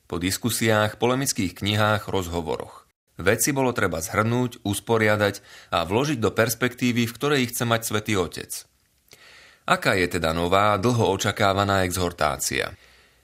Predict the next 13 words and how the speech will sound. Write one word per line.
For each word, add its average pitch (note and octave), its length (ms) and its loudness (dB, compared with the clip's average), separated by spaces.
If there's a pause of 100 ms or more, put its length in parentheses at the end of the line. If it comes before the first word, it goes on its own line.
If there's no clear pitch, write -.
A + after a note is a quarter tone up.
(220)
Keď G2+ 80 0
som D3+ 180 0
ju C3 80 2
čítal C#3 460 2
jedným A2 340 2
dychom, F2 640 0
takmer F#2 400 -2
do F2 80 -2
vyčerpania, F2+ 800 0 (240)
tristodvadsaťpäť A2 880 0
odsekov G#2 480 0
rozsiahleho G#2+ 640 0
textu, G#2 480 -4